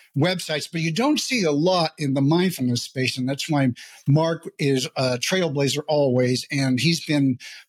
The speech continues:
producing Mindful Text, just to put a little shout out to m-, him forever, uh,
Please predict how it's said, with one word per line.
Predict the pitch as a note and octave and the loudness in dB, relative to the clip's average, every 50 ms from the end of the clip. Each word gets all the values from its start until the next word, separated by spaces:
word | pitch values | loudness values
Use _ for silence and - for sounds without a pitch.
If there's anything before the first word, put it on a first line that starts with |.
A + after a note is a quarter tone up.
| - | -2
producing | - E3 D3 D#3 D3 - C#3+ C3 | 0 2 2 2 0 0 -2 -2
Mindful | C#3 C#3+ C#3+ - - A2+ | -2 -2 -2 -4 -4 -6
Text, | G#2 - E3 D3 - | -4 -4 -4 -4 -4
just | - C#3 B2+ - | -6 -8 -8 -10
to | - | -8
put | - D3+ C#3+ | -4 -4 -2
a | C3 | 0
little | B2+ C#3+ C3 B2+ A#2+ B2 - - - | 0 2 2 2 2 0 0 -2 -4
shout | - - D#3 D3 C#3 | -4 -2 -2 0 0
out | C3+ B2+ - | -2 -2 0
to | C#3 | 0
m-, | B2+ B2 B2+ - - - | 2 2 2 2 0 -2
him | E3 A2 A#2+ D3 C#3+ C#3 | -2 0 2 2 2 2
forever, | B2+ - C#3 B2+ C3 C3+ B2 A#2+ B2 B2+ C#3 - C3+ | 0 -2 -2 0 0 2 2 2 2 0 0 0 0
uh, | B2 A#2+ A#2+ A#2+ | 0 0 2 0